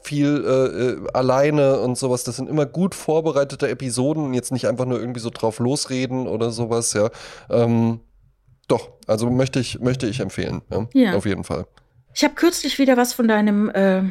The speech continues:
Speaker 2: ehemaligen Podcast-Partner gelesen. Das fand ich sehr lustig. Der hatte eine interessanten, ähm,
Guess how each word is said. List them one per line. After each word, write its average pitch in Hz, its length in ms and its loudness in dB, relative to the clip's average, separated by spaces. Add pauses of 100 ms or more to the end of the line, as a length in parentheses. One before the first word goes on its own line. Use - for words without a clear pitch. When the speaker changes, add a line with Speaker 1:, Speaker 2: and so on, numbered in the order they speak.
(320)
Speaker 2:
ehemaligen 208 580 2
Podcast-Partner 190 800 -2
gelesen. 202 320 -2
Das 220 100 -6
fand 202 160 0
ich 190 80 -6
sehr 190 120 0
lustig. 240 420 0
Der 180 140 -2
hatte 240 200 0
eine 202 220 2
interessanten, 226 840 2
ähm, 196 320 0